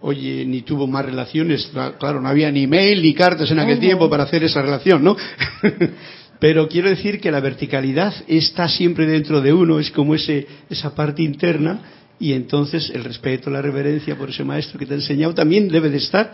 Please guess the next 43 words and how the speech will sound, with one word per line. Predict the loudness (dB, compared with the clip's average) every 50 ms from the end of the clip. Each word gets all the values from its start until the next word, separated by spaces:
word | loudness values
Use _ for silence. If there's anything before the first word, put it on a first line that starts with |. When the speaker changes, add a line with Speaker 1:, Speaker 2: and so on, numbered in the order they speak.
| -16 -18 -12
Speaker 1:
si | -6 -6 -6
es | -6 -4
que | -4 -4
hay, | -2 -2 -2 -4
¿no? | -4 -4 -6 -6 -10 -20 -12 -10
Speaker 2:
Ujú. | -8 -6 -6 -4 0
Speaker 1:
Y | 0 0
entonces | 0 0 -4 -6 0 2
él | 2 4 4 2
Speaker 2:
Claro. | 0 0 0 0 0 -2
Speaker 1:
no | -2 4 6 8 8 8
volvió | 6 4 4 4 4 4 4 2 4 8 8 8 8 6
a | 2
men-, | -2 -4 -4 -6 -8 -10 -20 -8 _
a | -4 -2
mez-, | -2 -2 -4 -8 -14 -10
a | -8 -6 -4 -4 -2
mentar | -2 -2 -4 -4 -2 2 2 2 2 2 0
para | -2 -2 0 0
nada | 2 2 2 2 2 0 -2 -4 -10 -20 -20 -20 -20 _
si | -12 -10 -8 -6 -4 -2 -2
él | -2 -2
estuvo | -4 -8 -6 -4 -4 -4 -4 -6
allí | -6 -6 -4
o | -4
no | -4 -6
está. | -8 -8 -10 -8
Es | -6 -4 -2
más, | -2 -2 -2 -2 2
ni | 6 6 8
lo | 8 8 4
mentó | 4 2 0 -2 4 6 6 6
siquiera, | 6 2 -4 -4 -4 -6 -4 -6 -8 -12 -16 -20 -20 -20 _ _
porque | 2 2 2 2 -2 -4
la | -4 -4 -2
de, | -2 -2 0 0 -2
la | -2 -2 -4
vida | -4 -2 -4 -4
espiritual | -4 -4 -4 -4 -4 -2 0 0 0 2 2 2
no | 2 2 2
va | 2 0 -2 -2 -2
para | -4 -4 -2 -4
la, | -4 -6 -8